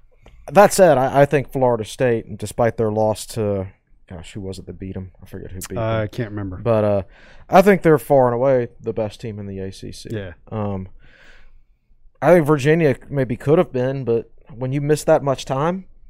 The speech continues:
Speaker 1: you, I mean, after the season begins,
Speaker 2: I, I
Speaker 1: it's
Speaker 2: still think Virginia needs to gel, though.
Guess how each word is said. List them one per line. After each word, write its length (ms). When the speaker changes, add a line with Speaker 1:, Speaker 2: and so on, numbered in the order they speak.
Speaker 1:
you, 240
I 60
mean, 360
after 300
the 80
season 360
begins, 540
Speaker 2:
I, 120
I 80
Speaker 1:
it's 80
Speaker 2:
still 160
think 180
Virginia 360
needs 300
to 140
gel, 520
though. 420